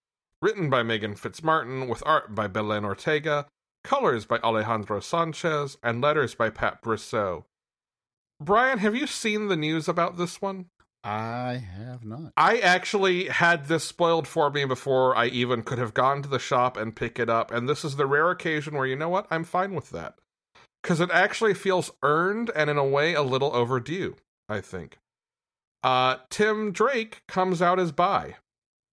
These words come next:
Speaker 1: in this
Speaker 2: Okay.
Speaker 1: issue. Uh, and is very much, like, at the beginning of that realization about himself, I think the moment where he does have that epiphany is well earned in this three-issue story, and to me, even,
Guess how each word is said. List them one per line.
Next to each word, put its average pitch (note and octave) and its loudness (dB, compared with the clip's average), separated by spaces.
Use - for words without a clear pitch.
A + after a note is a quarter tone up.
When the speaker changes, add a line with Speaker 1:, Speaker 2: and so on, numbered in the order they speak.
Speaker 1:
in A2 -2
this G2+ -4
Speaker 2:
Okay. E3 -2
Speaker 1:
issue. B3 -6
Uh, C#3+ 4
and A#3+ 2
is B3+ -2
very A#3+ 2
much, G#3+ 0
like, F3 2
at E3 2
the F#3 2
beginning E3+ 0
of C#3 -2
that C#3 2
realization C3+ -2
about G#2+ 0
himself, C#3 -4
I B2 2
think - -6
the A#2+ -2
moment A2 -4
where G#2 -2
he E3 -2
does B2 0
have B2+ 0
that B2 2
epiphany C#3 -4
is F#3+ 2
well F3+ 4
earned E3+ 2
in C#3+ -2
this C3+ 0
three-issue B2+ -2
story, F3 0
and D#3 0
to F3+ -6
me, A#3+ -6
even, F3 -2